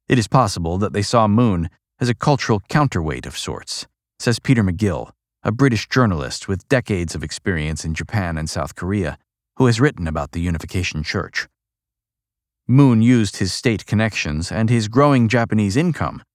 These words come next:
to build a large portfolio of holdings. Tongol Heavy Industries, headed by one of Moon's cousins,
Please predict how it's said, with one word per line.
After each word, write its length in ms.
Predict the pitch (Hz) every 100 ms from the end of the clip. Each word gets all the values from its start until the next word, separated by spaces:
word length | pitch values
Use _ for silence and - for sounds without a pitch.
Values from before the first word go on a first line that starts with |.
| _ _ -
to 80 | 127
build 220 | 151 127
a 40 |
large 380 | 123 139 139 -
portfolio 640 | - 110 - 127 98 76 67
of 140 | 76
holdings. 640 | 104 92 55 57 - - _ _ _ _ _ _ -
Tongol 380 | 135 120 101 87
Heavy 320 | 107 98 95
Industries, 640 | 107 85 - 62 62 - _ _ _
headed 340 | 131 110 95 95
by 160 | 90
one 160 | 90 90
of 100 | 85
Moon's 380 | 95 90 76 -
cousins, 520 | 139 110 78 65